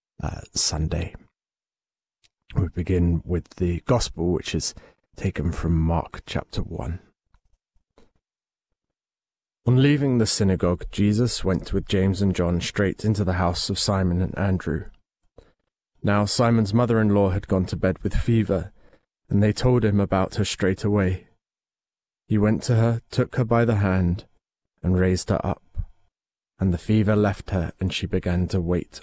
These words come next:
on them. That evening after sunset, they brought to him all who were sick and those who were possessed by devils. The whole town came crowding round the door,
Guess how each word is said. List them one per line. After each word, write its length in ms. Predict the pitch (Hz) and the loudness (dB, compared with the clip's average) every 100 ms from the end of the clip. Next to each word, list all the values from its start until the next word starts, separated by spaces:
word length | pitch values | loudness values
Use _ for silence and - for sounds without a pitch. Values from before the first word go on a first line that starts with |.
| - | -6
on 220 | 90 90 | -2 0
them. 400 | 85 82 90 - _ _ _ _ _ _ - - _ _ _ _ - | -2 -6 -10 -18 _ _ _ _ _ _ -20 -20 _ _ _ _ -2
That 160 | 127 | 2
evening 420 | 139 139 123 113 101 | 4 4 2 2 2
after 320 | 101 101 113 | -2 0 -2
sunset, 500 | - 104 101 - - | 0 0 0 -2 -2
they 100 | 110 | 0
brought 300 | 101 113 113 | 2 0 0
to 100 | - | 0
him 300 | 110 101 98 - | 0 2 2 2
all 300 | 117 120 113 | 2 2 2
who 160 | 123 | 2
were 120 | 113 98 | 2 0
sick 480 | - 95 - - - | 0 -2 -2 -8 -2
and 140 | 98 | 0
those 280 | 95 101 98 | 2 2 2
who 140 | 98 101 | 0 0
were 100 | 95 | 2
possessed 480 | 101 87 85 - | 0 0 -2 -2
by 160 | - 90 | -2 -2
devils. 680 | 87 90 90 85 - - - _ _ _ _ _ _ _ _ - | 0 0 -2 -4 -6 -12 -16 _ _ _ _ _ _ _ _ -8
The 180 | 92 - | -6 -2
whole 320 | 113 123 120 | 2 2 2
town 460 | - 107 107 101 | 2 2 2 2
came 360 | 92 101 98 92 | 0 2 2 2
crowding 460 | - 104 101 98 101 | 0 0 2 2 2
round 320 | 92 95 90 | 2 2 0
the 80 | 95 | 0
door, 380 | 98 90 85 | 0 0 -2